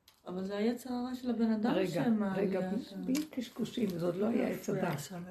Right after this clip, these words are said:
Speaker 2: איזה
Speaker 3: אמצע
Speaker 2: יצר הרע?
Speaker 3: הדיבור.
Speaker 2: לא היה יצר הרע בכלל. אנחנו מדברים עכשיו כשאדם הראשון. אז הוא אמר להם, הוא ישר זיהה ואמר, "אתם יודעים מה?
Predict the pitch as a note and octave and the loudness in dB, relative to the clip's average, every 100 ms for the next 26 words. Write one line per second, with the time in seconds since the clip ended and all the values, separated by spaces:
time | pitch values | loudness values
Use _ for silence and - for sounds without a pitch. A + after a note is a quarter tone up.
0 | F#3 - G3 F3+ F#3 F3+ - F#3+ D3 - | -8 -6 -2 -2 0 -2 0 0 0 -4
1 | _ _ _ _ _ _ _ _ _ _ | _ _ _ _ _ _ _ _ _ _
2 | _ _ _ _ _ _ _ _ _ _ | _ _ _ _ _ _ _ _ _ _
3 | _ _ A#3 C4 C#4+ E3 D#3+ F#3 D#3 C#3+ | _ _ 0 2 2 0 -2 -4 -2 -2
4 | D3+ D3+ - - D3 - _ _ _ _ | -4 -6 -8 -10 -12 -16 _ _ _ _
5 | _ _ _ _ _ _ _ _ _ - | _ _ _ _ _ _ _ _ _ -16
6 | F3 - G#3 G#3 B3+ C#4 - - - G3 | -14 -2 0 4 2 2 -2 -8 -2 0
7 | G3 G#3+ F#3 - C#4 G3 D3+ - _ - | 2 2 0 -4 -4 -2 -2 -8 _ -20
8 | _ _ - - G3 - - - F3 E3+ | _ _ -20 -20 -18 -16 -10 -6 -4 0
9 | E3+ D#3 F#3 F#3 G3+ C#4+ D4+ C4+ A#3+ A#3 | 0 0 0 2 2 2 0 0 2 2
10 | A#3+ - F#3+ F#3 F3 - G#3 - E3+ D#3 | 0 -4 -6 -6 -6 -6 -6 -6 -10 -6
11 | E3+ D#3 D3+ D#3+ E3+ E3+ E3+ - - D#3 | -4 -4 -6 -6 -8 -10 -12 -20 -16 -10
12 | F3+ F#3+ | -8 -6